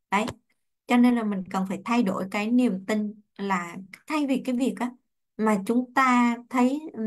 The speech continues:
chúng ta thay đổi từ cái niềm tin là nói trước bước không qua các anh chị, thì mình phải thay đổi thành cái niềm tin là bạn tin thì bạn sẽ có, được không ạ? Tin là có các anh chị,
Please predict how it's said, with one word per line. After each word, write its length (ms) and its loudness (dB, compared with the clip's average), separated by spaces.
chúng 180 0
ta 340 2
thay 360 -4
đổi 320 -4
từ 80 2
cái 140 -2
niềm 280 0
tin 140 -2
là 120 -2
nói 200 -2
trước 120 -4
bước 220 -2
không 220 -2
qua 360 -2
các 60 -4
anh 120 -4
chị, 220 -6
thì 120 2
mình 240 0
phải 160 -12
thay 280 -4
đổi 260 -6
thành 220 -4
cái 100 -2
niềm 320 -4
tin 200 0
là 220 -4
bạn 400 -2
tin 300 -4
thì 300 -4
bạn 280 -6
sẽ 220 -10
có, 260 0
được 120 2
không 100 4
ạ? 240 0
Tin 160 0
là 160 0
có 220 4
các 60 -2
anh 120 -2
chị, 220 -4